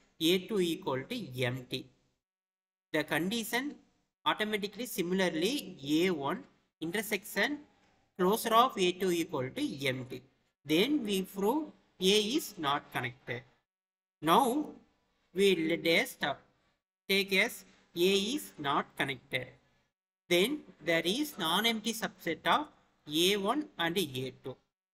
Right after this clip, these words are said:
And A equal to A one union A two, comma, closure of A one intersection A two equal to empty. That is A one intersection closure of A two.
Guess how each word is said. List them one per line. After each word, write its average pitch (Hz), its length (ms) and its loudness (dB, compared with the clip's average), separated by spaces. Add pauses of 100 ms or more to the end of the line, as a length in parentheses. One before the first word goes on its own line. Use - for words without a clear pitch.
(140)
And 170 180 2
A 180 460 4
equal 202 400 0
to 190 400 -2
A 190 120 0
one 214 220 -2
union 190 400 0
A 170 160 2 (140)
two, 247 320 0 (720)
comma, 160 460 0 (340)
closure 220 400 2
of 262 260 6
A 202 200 2
one 214 160 -2
intersection 190 640 -2
A 180 120 2
two 185 160 -2
equal 175 320 0
to 143 220 -4
empty. 131 520 -6 (280)
That 165 160 -2
is 311 220 0
A 190 240 2
one 220 420 -2 (340)
intersection 190 760 -2 (360)
closure 202 320 2
of 233 160 4 (160)
A 143 200 0
two. 127 260 -8